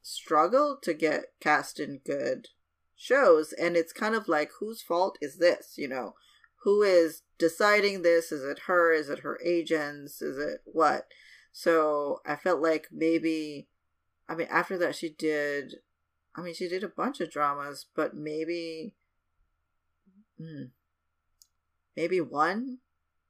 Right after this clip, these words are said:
was, would be something that would considered, like, good. I don't know. Um, but, you know, and then she sort of, like, faded.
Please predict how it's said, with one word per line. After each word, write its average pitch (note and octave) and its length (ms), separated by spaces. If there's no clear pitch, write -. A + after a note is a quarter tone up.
was, G3 320
would G3+ 180
be G#3 120
something G3+ 420
that F3+ 180
would F3 140
considered, F3 560
like, D#3 280
good. E3+ 360
I E3 120
don't D#3 160
know. B2 260
Um, D#3 540
but, D3 360
you C#4+ 100
know, D3 360
and E3+ 180
then F3+ 160
she F#3+ 160
sort D#3+ 260
of, F3 140
like, C#3+ 500
faded. F3 540